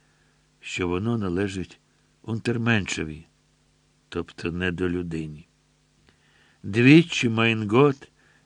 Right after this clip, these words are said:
він відзначає, клята професія, дивну гармонію цього дівочого обличчя, вже не страх, а гордий дух, що випромінює воно, а особливо,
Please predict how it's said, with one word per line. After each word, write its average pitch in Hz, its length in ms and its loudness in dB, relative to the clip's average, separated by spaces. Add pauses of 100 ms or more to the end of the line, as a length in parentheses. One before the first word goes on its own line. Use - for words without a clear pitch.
він 127 400 2
відзначає, 120 920 2
клята 92 640 -6
професія, 92 720 -8 (480)
дивну 98 580 -4
гармонію 107 880 0 (320)
цього 98 360 -4
дівочого 98 580 -6
обличчя, 92 640 -6 (440)
вже 117 260 4
не 139 140 2
страх, 127 640 2 (180)
а 104 140 -2
гордий 95 420 -2
дух, 107 540 0 (260)
що - 280 -6
випромінює 120 800 -2
воно, 123 380 -4 (840)
а 113 220 -2
особливо, 113 1000 0